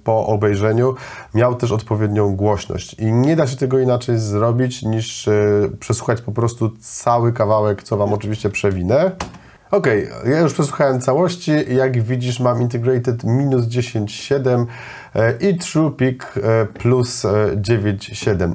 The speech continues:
I to, co teraz chcę zrobić, to muszę sobie z tym jakoś poradzić. I najprościej jest na ścieżce Bass jeden. Bass jeden to jest ścieżka, która łączy wszystkie inne ścieżki w jedno. I klikam sobie plusik, dodaję Dynamics i dodaję Limiter.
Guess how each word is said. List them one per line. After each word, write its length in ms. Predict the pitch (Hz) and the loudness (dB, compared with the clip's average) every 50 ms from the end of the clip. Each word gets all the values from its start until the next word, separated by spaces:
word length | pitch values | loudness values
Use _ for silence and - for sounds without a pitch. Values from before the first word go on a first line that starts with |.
| - - | -2 -4
I 80 | 110 | -2
to, 160 | 113 - 170 170 | 0 0 0 0
co 200 | 170 170 156 135 | 2 0 -2 -2
teraz 560 | 127 - - 135 127 127 120 - - - - - | -2 -2 0 2 2 2 0 0 -4 -10 -12 -10
chcę 180 | - - 117 | -6 -2 -2
zrobić, 500 | 107 113 120 127 123 120 123 117 - - | 0 2 2 2 2 0 -2 -4 -4 -4
to 100 | - 120 | 0 2
muszę 240 | 117 120 123 120 120 | 2 2 2 2 0
sobie 240 | 110 - 101 98 104 | -2 -2 -2 -4 -4
z 80 | - | -8
tym 160 | - - 98 98 | -6 -4 -2 0
jakoś 300 | 92 90 - 95 85 - | 0 -2 -2 -6 -6 -6
poradzić. 540 | - 101 95 90 85 82 80 90 90 - - - - - - 113 | -4 -2 0 0 0 -2 -4 -6 -12 -14 -18 -20 -20 -10 -4 0
I 40 | |
najprościej 560 | 127 139 135 139 165 165 165 - - 147 120 113 | 0 0 2 2 0 0 0 0 0 0 2 2
jest 400 | 123 123 120 - - - 85 95 | 2 0 0 -4 -6 -8 -4 -2
na 260 | 107 107 107 110 - - | 0 2 2 2 0 -2
ścieżce 400 | - - 165 170 175 - - 123 | -4 -2 -2 0 0 0 -2 -2
Bass 580 | 110 101 101 85 78 82 107 - - - - | 0 2 0 2 2 2 2 0 -2 -2 0
jeden. 540 | 113 101 95 87 82 92 107 131 160 147 120 | 0 2 2 2 2 0 2 2 2 2 2
Bass 240 | 110 127 123 120 120 | 2 0 0 0 0
jeden 280 | 117 120 113 113 107 | 0 2 2 2 0
to 80 | 101 110 | 0 -2
jest 120 | 107 - | -4 -4
ścieżka, 320 | - - 127 120 - - 117 | -4 -6 -6 -4 -2 -2 -4
która 200 | - - 120 107 | -2 0 0 0
łączy 480 | 107 107 110 120 127 131 123 123 131 | 2 2 2 2 2 0 0 -2 -2
wszystkie 380 | 117 - 123 117 - - 123 113 | -2 -2 -4 -6 -4 -4 -4 -2
inne 180 | 107 104 104 104 | -2 -2 -2 -4
ścieżki 540 | - - 110 104 - - - - 101 101 - | -4 -2 -2 -2 -2 -4 -8 -6 -6 -6 -4
w 260 | - 101 95 95 92 | -4 -4 -4 -2 0
jedno. 340 | 98 101 98 85 90 107 131 | 0 0 0 2 2 0 0
I 320 | 131 127 240 240 226 180 165 - - - | 0 -2 -4 -2 -2 -2 -4 -6 -6 -4
klikam 260 | - - - 131 120 | -4 -2 0 0 -2
sobie 220 | - 120 117 101 | 0 0 0 0
plusik, 580 | 98 - - 143 175 175 175 - 135 131 127 - - - - - - - - | 0 -2 -2 0 0 0 0 0 -2 -2 -2 -6 -14 -18 -18 -18 -16 -6 -2
dodaję 380 | 110 107 104 113 107 107 104 101 | 0 2 2 2 2 2 2 0
Dynamics 1000 | 98 95 92 101 117 131 143 135 135 131 127 123 120 117 117 - - - - | 0 0 0 2 2 2 2 2 2 2 4 2 2 0 -2 -6 -12 -10 -8
i 80 | - 107 | -6 -4
dodaję 420 | 101 98 90 101 98 101 101 92 - - 95 92 90 90 90 | -2 0 0 2 2 2 2 0 -2 -4 -2 -2 -2 -2 0
Limiter. 500 | 98 110 110 104 98 95 - 82 80 87 | 2 2 2 2 2 0 -2 -6 -8 -8